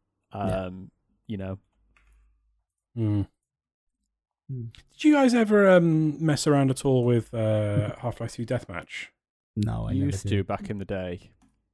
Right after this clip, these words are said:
Speaker 2: but not anymore.
Speaker 3: I didn't. I never really bothered with it. I just played Counter-Strike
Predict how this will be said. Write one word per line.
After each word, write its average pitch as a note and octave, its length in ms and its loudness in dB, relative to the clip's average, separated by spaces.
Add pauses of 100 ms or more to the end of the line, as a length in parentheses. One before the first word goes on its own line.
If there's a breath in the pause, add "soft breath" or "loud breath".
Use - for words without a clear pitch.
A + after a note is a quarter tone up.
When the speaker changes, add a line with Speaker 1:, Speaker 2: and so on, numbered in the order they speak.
(240)
Speaker 2:
but G#2+ 120 -6
not G2+ 200 -6
anymore. F#2+ 420 -8
Speaker 3:
I D#3+ 80 -4
didn't. F#3 360 -6 (480)
I E3+ 80 -10
never E3+ 280 2 (200)
really D3 220 -2
bothered C#3+ 320 0
with A2+ 160 2
it. - 20 -2
I G#2+ 100 -2
just A#2+ 160 -8
played G#2+ 180 -8
Counter-Strike A2+ 680 -8